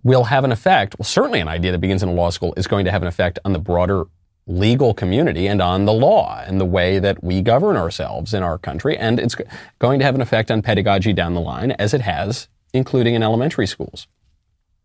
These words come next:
Here's one of the ideas. So Ibram Kendi, who is, I think he's the second or third leading civil rights leader in this country. As you all know, I'm the number one. I'm the preeminent civil rights leader in this country, according to the book charts on Amazon.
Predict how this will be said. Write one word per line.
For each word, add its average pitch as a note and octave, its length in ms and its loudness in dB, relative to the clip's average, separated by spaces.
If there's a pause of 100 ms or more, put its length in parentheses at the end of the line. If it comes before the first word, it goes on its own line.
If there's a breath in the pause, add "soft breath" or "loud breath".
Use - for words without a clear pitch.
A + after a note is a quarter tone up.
(600)
Here's A3 220 4
one F3 160 6
of C#3 80 2
the A2+ 80 4
ideas. E2 180 2
So - 120 2
Ibram A#2+ 360 4
Kendi, F#2 400 -2 (440 soft breath)
who C3 180 4
is, G#2+ 180 2
I C3 80 2
think G3+ 160 0
he's C#3+ 160 2
the A2 80 -2
second A#2 340 0
or G2 80 0
third G#2 400 0 (440)
leading A#2 360 2
civil A2+ 260 0
rights A2 260 0
leader A2+ 220 2
in A2 60 0
this G#2+ 120 -2
country. G#2+ 360 0
As F#2+ 160 -2
you A2 60 2
all G2+ 120 2
know, F#2 160 -2
I'm G#2 240 -2
the F#2+ 80 0
number F2+ 220 0
one. F#2+ 420 -2 (380)
I'm G2+ 180 0
the F#2 120 0
preeminent G#2 580 -2
civil A2 240 -2
rights G#2 280 0
leader G#2+ 220 2
in G2+ 80 0
this G2 140 -4
country, G2+ 280 -2
according F#2+ 540 -2
to F#2 320 -2 (220 soft breath)
the G2 80 0
book F#2 180 -2
charts - 380 -2
on E2 140 -4
Amazon. G#2 500 -2